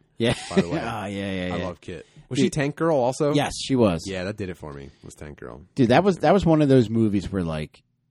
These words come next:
Speaker 1: it creates an emotional impact, and I remember seeing that down in Wildwood, New Jersey, and it was one of those movies where when it ended, like, I was fucking sad hearing
Speaker 2: Oh,
Speaker 1: that.
Speaker 2: I cried.
Speaker 1: It used to be my playground. Like,
Speaker 2: Dude, when they were singing as old ladies.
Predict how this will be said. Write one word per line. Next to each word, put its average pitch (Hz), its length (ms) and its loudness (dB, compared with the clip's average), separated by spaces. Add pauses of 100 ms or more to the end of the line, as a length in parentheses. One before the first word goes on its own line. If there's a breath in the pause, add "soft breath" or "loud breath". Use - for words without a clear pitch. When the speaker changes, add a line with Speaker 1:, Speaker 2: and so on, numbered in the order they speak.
(300)
Speaker 1:
it 107 140 2
creates 101 300 2
an 98 60 -2
emotional 87 380 -2
impact, 78 440 -10
and 90 100 -10
I 87 40 -4
remember 90 340 -2
seeing 107 340 -4
that 92 240 -2 (600)
down 98 220 0
in 90 120 0
Wildwood, 95 360 -2
New 101 140 -4
Jersey, 82 520 -6 (540)
and 95 140 -2
it - 20 0
was 87 160 -2
one 95 120 -2
of 92 60 0
those 90 160 -2
movies 87 320 -4
where 90 140 -4
when 80 200 -4
it 78 120 -10
ended, 78 360 -8
like, 71 260 -12
I 80 140 -8
was 76 120 -8
fucking 73 360 -14
sad 65 360 -10
hearing 139 240 -12
Speaker 2:
Oh, 143 160 2
Speaker 1:
that. 131 60 6
Speaker 2:
I 139 80 2
cried. 110 480 0
Speaker 1:
It 110 40 6
used 113 180 6
to - 60 -14
be 107 120 8
my 101 160 2
playground. 104 600 2
Like, 78 160 -4
Speaker 2:
Dude, 170 100 4
when 143 100 6
they 151 60 6
were 147 60 6
singing 139 380 0
as 131 100 2
old 120 180 0
ladies. 117 340 -2